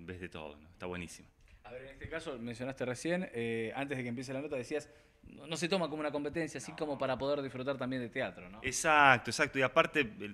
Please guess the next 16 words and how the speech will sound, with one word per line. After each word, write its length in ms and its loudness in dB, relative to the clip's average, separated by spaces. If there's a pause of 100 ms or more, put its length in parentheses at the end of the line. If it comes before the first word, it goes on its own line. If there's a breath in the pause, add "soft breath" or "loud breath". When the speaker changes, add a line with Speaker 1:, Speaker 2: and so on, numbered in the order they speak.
(160)
Speaker 1:
los 260 0
invito 500 2
a, 200 6
a 80 -2
todos 100 0
los 100 -2
que 60 -16
quieran 300 -2
ir. 140 2
Estamos, 360 -2
este 160 -4
año 120 -2
se 100 -6
hace 100 -8
en 100 -2
Luján, 460 2